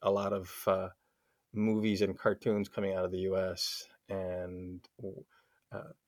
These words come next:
for, uh, for some reason or, or, or other, I always enjoyed the depiction of fusion of man and machine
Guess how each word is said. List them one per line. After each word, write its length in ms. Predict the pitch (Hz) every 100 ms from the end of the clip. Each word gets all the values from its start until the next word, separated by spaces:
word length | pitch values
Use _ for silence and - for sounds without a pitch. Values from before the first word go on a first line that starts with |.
| _ _ _ _ _ _ _ - - -
for, 420 | 120 113 110 110
uh, 220 | 110 110 110
for 220 | - 151
some 200 | 170 165
reason 360 | 147 120 113
or, 180 | 110 107 107
or, 160 | 104 101
or 240 | 104 101
other, 320 | 110 104 95
I 120 | 101 107
always 480 | 117 123 95 - - _ _ _ _ _
enjoyed 680 | 113 107 95 107 101 104 95
the 120 | 101
depiction 520 | 92 92 117 - 101
of 80 | 92
fusion 360 | - 110 101 95
of 200 | 92 -
man 260 | 92 95 98
and 80 |
machine 480 | 92 - 92 98 135